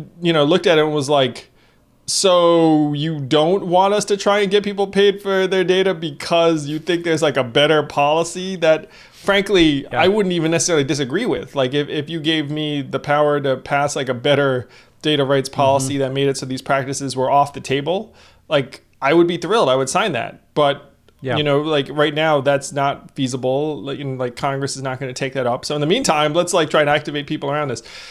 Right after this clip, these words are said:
Speaker 1: Um, so I, I hear what you're saying, that, like, a lot of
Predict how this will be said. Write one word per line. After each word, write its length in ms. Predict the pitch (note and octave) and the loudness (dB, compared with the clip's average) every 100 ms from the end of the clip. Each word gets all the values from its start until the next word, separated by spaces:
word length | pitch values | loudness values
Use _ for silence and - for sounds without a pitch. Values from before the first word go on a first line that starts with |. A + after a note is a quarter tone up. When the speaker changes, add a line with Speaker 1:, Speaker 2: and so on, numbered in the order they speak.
| - _ | -20 _
Speaker 1:
Um, 260 | F3+ E3 D#3+ | 0 0 0
so 180 | - F#3+ | 2 2
I, 380 | - F3+ - F3 G3+ G3+ - _ _ _ _ | 4 0 2 2 4 2 -4 _ _ _ _
I 40 | C3+ | -2
hear 160 | G3+ | 2
what 140 | A3 G3+ | 4 2
you're 80 | |
saying, 420 | E3 F#3+ F#3 D#3+ C3+ | 2 2 2 0 0
that, 420 | C3 B2+ - - | 0 0 -4 -4
like, 320 | D3+ C3+ - _ _ | -4 -4 -8 _ _
a 100 | - | -2
lot 260 | D3+ D#3 E3 | 2 4 4
of 360 | D#3 C3 B2+ | 2 -2 -8